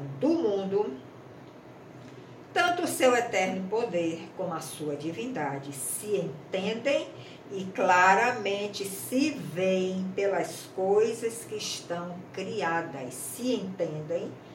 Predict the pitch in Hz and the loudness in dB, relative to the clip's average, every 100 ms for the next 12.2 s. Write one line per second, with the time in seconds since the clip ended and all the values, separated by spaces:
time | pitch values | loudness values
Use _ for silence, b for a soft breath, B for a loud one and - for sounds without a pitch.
0 | B 175 - 165 175 202 233 175 170 - | B -12 -6 2 4 4 -2 -4 -8 -8
1 | 220 226 170 143 131 - B B B - | -8 -2 -2 -2 -4 -12 B B B -6
2 | 180 170 - - 165 165 170 - - 208 | 0 0 0 -6 -4 -4 -4 -10 -8 -8
3 | - 165 170 196 220 170 135 135 - B | -6 -6 -6 -4 0 0 0 -4 -8 B
4 | B B - 180 175 220 - - 180 202 | B B -4 8 8 8 2 -2 -2 0
5 | 214 190 180 180 190 - - 175 175 196 | -4 -2 -4 -2 -4 -4 -4 -4 -2 -4
6 | - 277 330 359 311 214 220 220 - - | -4 -6 -6 -4 -2 6 8 8 4 -8
7 | 175 - 139 127 - 127 131 196 196 - | -10 -6 -4 -4 -6 -6 -6 -4 -4 -4
8 | - 160 160 170 160 165 233 330 330 - | -2 -2 -2 -4 -6 -4 -4 0 0 2
9 | 226 233 - - 151 151 247 254 190 185 | 0 0 -6 -4 -2 0 -2 0 0 0
10 | 170 165 156 165 170 175 175 190 196 196 | -2 0 -2 -2 -2 -2 -2 0 0 0
11 | 175 175 170 170 196 - - 233 - 139 | 0 0 -2 -4 -4 -4 -6 -6 -4 -4
12 | 131 - | -4 -6